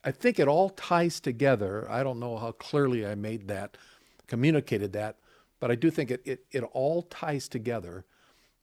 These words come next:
And, and then there's still that thought out there of verse seventeen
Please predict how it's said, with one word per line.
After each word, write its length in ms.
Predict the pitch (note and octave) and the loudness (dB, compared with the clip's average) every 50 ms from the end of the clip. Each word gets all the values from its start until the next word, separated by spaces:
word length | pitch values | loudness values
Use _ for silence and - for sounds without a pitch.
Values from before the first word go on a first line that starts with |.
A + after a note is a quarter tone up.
| - _ _ - | -20 _ _ -8
And, 500 | - C#3+ C#3 C3+ C3 C3 C3 C3 B2+ C3+ - _ _ _ _ _ _ _ _ _ - | -4 -2 -2 0 0 -2 -2 -4 -6 -8 -14 _ _ _ _ _ _ _ _ _ -6
and 180 | C#3 C#3 D3 | -2 0 0
then 220 | E3+ G3+ A3 G#3 F#3 | 2 2 0 0 0
there's 240 | E3 D#3 D3+ C3+ | 0 0 0 0
still 400 | - - - - D#3 D#3+ E3 D#3+ | -4 -8 -6 -2 -2 0 0 0
that 280 | C3 B2+ B2 A2+ - - | -2 -2 -4 -4 -6 -10
thought 460 | - - - - C#3 C3 B2+ A#2+ - | -18 -14 -6 -4 -2 0 0 -2 -4
out 260 | A#2 G#2+ F#2+ F#2 - | -6 -8 -8 -8 -8
there 200 | - A2 G#2 G2+ | -8 -8 -6 -6
of 100 | G2 F#2+ | -8 -6
verse 240 | G2+ A#2 A2+ A2 - | -6 -6 -4 -4 -4
seventeen 760 | - - B2 A2 A2 G2+ - - - C3 A2 F#2+ F#2 F2+ F#2 | -2 -2 -2 -2 -4 -6 -8 -6 -6 -4 -4 -4 -4 -6 -10